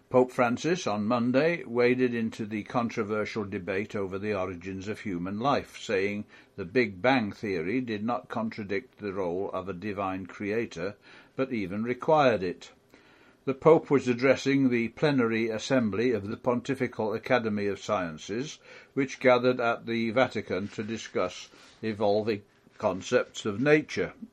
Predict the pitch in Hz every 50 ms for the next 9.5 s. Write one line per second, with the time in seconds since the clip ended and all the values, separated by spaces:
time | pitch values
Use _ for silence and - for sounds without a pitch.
0 | - - - _ _ - - - - - - - - - - - - - _ _
1 | _ _ - - - 131 151 175 208 208 208 180 143 135 151 160 151 135 135 123
2 | 113 113 113 117 - - - - 120 117 120 127 127 123 - 104 95 98 104 104
3 | 107 104 101 92 104 117 113 107 92 80 - 73 73 95 - - - - - -
4 | _ _ _ - 127 147 165 156 135 117 113 131 135 135 123 107 107 - - -
5 | - 123 110 117 127 127 120 107 107 107 107 110 101 101 104 101 104 98 107 101
6 | 107 123 123 120 117 120 120 127 135 143 151 151 143 131 151 185 190 - - 98
7 | 85 78 82 98 90 - - 92 73 71 71 - - - - _ - - - -
8 | - - 113 117 110 110 113 113 117 117 113 120 135 139 131 120 139 151 - _
9 | - 135 156 - - 123 107 92 90 87